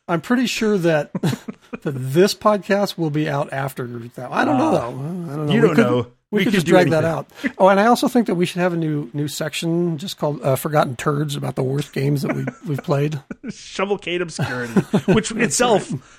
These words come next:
Speaker 2: would be a great podcast name, Shovelcade
Speaker 1: I think
Speaker 2: Obscurity.
Speaker 1: so, yeah.
Speaker 2: Someone could just do the crappiest. Actually, some people might argue that we're the ones doing only the crappiest <laughs> games.
Speaker 1: Well, I've, I've heard
Speaker 2: But we
Speaker 1: that.
Speaker 2: occasionally do good ones, and, you know, last week was good. So what about, uh, do we have anything else,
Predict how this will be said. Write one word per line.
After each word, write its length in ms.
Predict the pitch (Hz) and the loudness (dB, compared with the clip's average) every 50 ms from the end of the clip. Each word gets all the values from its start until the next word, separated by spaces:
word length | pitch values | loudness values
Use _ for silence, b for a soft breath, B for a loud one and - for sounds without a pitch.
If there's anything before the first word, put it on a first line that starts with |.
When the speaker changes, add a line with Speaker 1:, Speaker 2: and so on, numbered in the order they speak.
| b b | b b
Speaker 2:
would 160 | 165 165 160 | 0 0 2
be 100 | 160 160 | 2 0
a 20 | |
great 180 | 139 151 151 135 | 2 2 0 0
podcast 460 | 135 135 127 123 127 117 - - - | 0 -2 -2 0 -2 -4 -6 -4 -6
name, 100 | 110 104 | -8 -8
Shovelcade 480 | 104 - - 135 127 135 127 139 131 123 | -6 -2 -2 -2 0 0 0 0 0 0
Speaker 1:
I 20 | 110 | 0
think 180 | - - - | -4 -6 -8
Speaker 2:
Obscurity. 260 | 117 110 - - - | -8 -8 -8 -8 -10
Speaker 1:
so, 60 | - _ _ - | -14 _ _ -16
yeah. 100 | - - | -14 -6
Speaker 2:
Someone 180 | - 147 139 123 | -2 0 0 0
could 160 | 131 135 110 | 0 -2 -4
just 260 | 95 143 160 139 - | 0 0 0 0 0
do 120 | - 160 143 | 0 2 2
the 80 | 131 | 2
crappiest. 500 | 123 147 139 131 131 127 123 117 - - B B B B B | 2 0 -2 -2 -2 -4 -6 -6 -8 -10 B B B B B
Actually, 240 | 226 220 269 240 190 | -2 -2 -2 -2 0
some 180 | - 240 277 | 0 0 0
people 180 | 330 277 226 185 | 0 -2 -2 0
might 140 | 175 170 156 | 2 2 2
argue 300 | 139 151 160 151 156 156 | 2 0 0 2 2 2
that 120 | 135 139 | 2 0
we're 260 | 131 135 143 170 180 190 | 0 0 2 4 4 4
the 80 | 180 | 4
ones 320 | 156 131 127 120 123 123 127 | 2 2 0 0 -2 -2 0
doing 240 | 160 139 135 123 | 0 0 2 2
only 180 | 139 156 165 - | 2 2 0 0
the 80 | 147 131 | -2 -4
crappiest 520 | - - 156 151 - - 262 220 - - | -4 -2 -4 -4 -2 -2 -4 -2 2 2
<laughs> 220 | 220 - - - | 2 2 2 4
games. 260 | 202 240 - - 233 - | 2 2 2 2 -2 -2
Speaker 1:
Well, 400 | 175 156 147 147 147 151 160 160 143 - - | 0 0 0 0 0 0 -2 -2 -4 -8 -10
I've, 160 | - 139 143 | -10 -2 0
I've 60 | 277 - | 0 0
heard 140 | 151 151 160 | 0 -8 -4
Speaker 2:
But 100 | 196 339 | 0 2
we 100 | 349 349 | 2 2
Speaker 1:
that. 60 | - - | 2 0
Speaker 2:
occasionally 260 | 285 - - 262 220 | 0 0 0 0 0
do 100 | 190 190 | 0 0
good 140 | 160 170 170 | 0 0 -2
ones, 300 | 190 247 302 - - - | -2 -4 -8 -10 -10 -8
and, 160 | 233 233 285 | -8 -8 -6
you 60 | 302 | -8
know, 140 | 170 160 226 226 | -10 -10 -8 -8
last 220 | 190 185 - - | -8 -8 -6 -6
week 140 | 139 123 123 | -8 -8 -8
was 100 | 117 104 | -10 -10
good. 140 | 120 139 - _ _ _ _ _ _ _ _ _ _ _ _ _ _ _ _ _ _ _ _ _ _ _ _ _ _ _ | -12 -14 -16 _ _ _ _ _ _ _ _ _ _ _ _ _ _ _ _ _ _ _ _ _ _ _ _ _ _ _
So 120 | _ - 262 | _ 0 2
what 120 | 247 320 339 | 2 2 2
about, 260 | 311 254 233 233 - | 2 2 2 2 2
uh, 200 | 196 175 160 143 | 2 2 2 0
do 80 | - 196 | 2 2
we 60 | 214 | 2
have 80 | 196 196 | 2 2
anything 240 | 196 190 208 208 | 0 -2 -2 -4
else, 340 | 226 226 - - - - - | -4 -4 -8 -10 -8 -8 -8